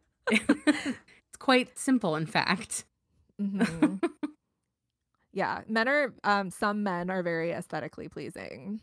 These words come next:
Speaker 1: Yeah. And they smell good sometimes. And that's just, like,
Speaker 2: On
Speaker 1: we're all,
Speaker 2: occasion.
Speaker 1: we're all just animals. Like, whatever. <laughs>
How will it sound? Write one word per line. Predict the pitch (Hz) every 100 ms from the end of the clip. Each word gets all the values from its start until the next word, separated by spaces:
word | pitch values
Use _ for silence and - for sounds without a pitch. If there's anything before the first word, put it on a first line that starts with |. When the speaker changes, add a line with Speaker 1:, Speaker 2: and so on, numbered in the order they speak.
| _
Speaker 1:
Yeah. | 302 320 147 143
And | 190
they | 180 175 170
smell | - - 170 190
good | 220 214
sometimes. | 233 220 226 226 226 226
And | 196 196
that's | 196 196 -
just, | 233 -
like, | 214 190 180 - - _ _ _
Speaker 2:
On | 277
Speaker 1:
we're | 220
all, | 240 269
Speaker 2:
occasion. | 180 196
Speaker 1:
we're | 247
all | 269 285
just | 269
animals. | 160 156 131 107 151
Like, | 156 139 -
whatever. | 175 185 156 131 214
<laughs> | -